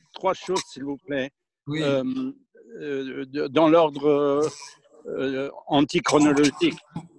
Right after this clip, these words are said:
Speaker 1: Euh, le glaçon dans le vin, c'est, ça se discute. Donc, euh, Rachid, il a eu raison. De-,
Speaker 2: D'accord.
Speaker 1: mais deuxièmement,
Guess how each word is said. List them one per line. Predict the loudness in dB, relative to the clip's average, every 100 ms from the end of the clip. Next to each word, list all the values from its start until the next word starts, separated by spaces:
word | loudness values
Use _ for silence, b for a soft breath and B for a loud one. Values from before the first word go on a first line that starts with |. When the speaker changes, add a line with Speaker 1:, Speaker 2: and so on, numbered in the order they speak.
| 0
Speaker 1:
Euh, | 2 2 2 -2 -2 0
le | 0 2
glaçon | 2 2 0 -2
dans | 2 2
le |
vin, | 2 0 0 -4
c'est, | -4 -4 -2 -6 -8 _ -20 -20
ça | -4 -4
se | -4
discute. | -10 -10 -2 -2 -2 -2
Donc, | -2 -2 0
euh, | 0 2
Rachid, | 0 -2 -4 -4
il | 0
a | 2
eu | 2
raison. | -2 -4 -8 -10 _ _ _ _ -6
De-, | -4
Speaker 2:
D'accord. | 0
Speaker 1:
mais | 0 0
deuxièmement, | -4 -2 -4 0 0 0